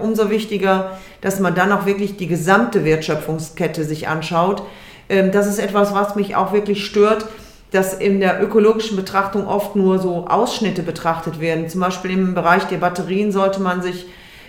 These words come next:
äh, wirklich überlegen, wie werden die hergestellt, wie viel Wasserverbrauch, gibt es da Kinderarbeit und, äh, wie werden sie nachher entsorgt? Bekommt der Entsorger wirklich, äh,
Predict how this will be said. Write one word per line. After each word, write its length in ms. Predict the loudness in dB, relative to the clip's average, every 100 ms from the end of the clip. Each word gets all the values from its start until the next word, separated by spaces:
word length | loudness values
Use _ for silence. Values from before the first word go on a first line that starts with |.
| -6
äh, 300 | 0 2 4
wirklich 300 | 2 2 -2
überlegen, 580 | 0 4 4 4 0 -8
wie 380 | -6 -2 -2 4
werden 260 | 4 4
die 60 | 2
hergestellt, 920 | 4 2 2 -2 0 0 2 0 -2 -12 -20 -6
wie 100 | -2
viel 200 | 2 2
Wasserverbrauch, 960 | 2 2 0 -2 -2 2 2 2 -2 -8 -8 -8 -4
gibt 200 | -6 -6
es 120 | -6
da 100 | -6
Kinderarbeit 720 | 0 0 2 0 2 0 2
und, 340 | 4 4 4 -4 -14 -20 -20 -20 -20 -12 2
äh, 280 | 6 6 6
wie 180 | 2 6
werden 220 | 6 6
sie 80 | 6
nachher 280 | 4 2 2
entsorgt? 600 | 2 2 4 2 0 -8 -12 -6
Bekommt 560 | -4 0 -2 -2 -2
der 120 | 0
Entsorger 460 | 0 0 2 2 2
wirklich, 480 | 0 -2 -4 -6 -4
äh, 220 | -2 -2